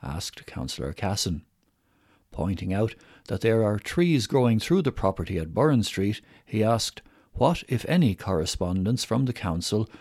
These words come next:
was sent to the owner of the property at Byrne Street?" Director of Services Michael Rainey insisted that the council actively progresses cases where protected structures are not maintained, and he encouraged any property owner of a protected structure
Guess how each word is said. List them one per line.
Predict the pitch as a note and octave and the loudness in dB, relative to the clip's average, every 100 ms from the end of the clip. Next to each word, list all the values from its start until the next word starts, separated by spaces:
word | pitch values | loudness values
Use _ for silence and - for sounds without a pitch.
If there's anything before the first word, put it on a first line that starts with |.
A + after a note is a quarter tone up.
| - - | -14 -4
was | C#3+ | -2
sent | - - G2+ | 0 0 -2
to | G#2 | -2
the | A#2 B2 | 0 0
owner | G2 G2+ G2+ | 0 0 0
of | G#2+ | -2
the | A2+ | -2
property | - C3+ C3 A2+ F#2 | -2 -2 -2 -2 -4
at | D#2+ | -4
Byrne | E2+ E2+ E2 | -4 -4 -4
Street?" | - D2+ D#2+ - - _ _ _ _ _ _ _ _ _ | -6 -8 -10 -12 -20 _ _ _ _ _ _ _ _ _
Director | - G#2+ D#3+ D3+ | -2 0 0 0
of | B2 | 0
Services | - C#3+ A2 G#2 F#2+ - | 2 2 2 0 -2 2
Michael | A#2 A#2 G2+ | 2 2 0
Rainey | F#2 G#2+ A2 A2+ A2 | 2 2 2 2 2
insisted | E2+ - A#2 - B2+ A#2 - - | 0 -2 -2 -2 -2 -4 -8 -14
that | - - | -10 -8
the | - | -8
council | - F2+ F#2 - F2+ - | -4 -2 -2 -2 -2 -2
actively | F#2 - G2 F2 F2 | -6 -4 -6 -4 -6
progresses | - E2 D#2+ A#2 - A2+ G#2 | -6 -6 -2 0 0 -2 -4
cases | - D#2 E2+ - A2+ - - | -4 -4 -2 -2 -2 -4 -4
where | A#2 G2+ | 0 0
protected | F#2 - - B2+ - D3 | 0 -4 -4 -2 -2 -2
structures | - G#2+ G2 - A2+ A#2 | -2 -2 -4 -2 -2 -2
are | - F#2+ | -4 -4
not | F#2 G#2+ - | -2 -2 -2
maintained, | G2 F#2 F2+ B2+ B2+ F#2+ D#2 - - - - - | -2 -2 -2 0 0 0 -4 -8 -10 -20 -12 -6
and | G#2 | -2
he | A2 | 0
encouraged | G2 F#2 - A2 A2+ - | -2 -2 2 2 2 -2
any | - A2 E3 | -2 0 0
property | - C3 - G2+ G2 | 0 0 0 -2 0
owner | G#2+ G#2 G#2+ | 0 2 0
of | G2+ | 0
a | F#2+ | -4
protected | - E2 - - F2 | -8 -6 -6 -6 -6
structure | - - A2 - A#2+ | -4 -4 -4 -2 -2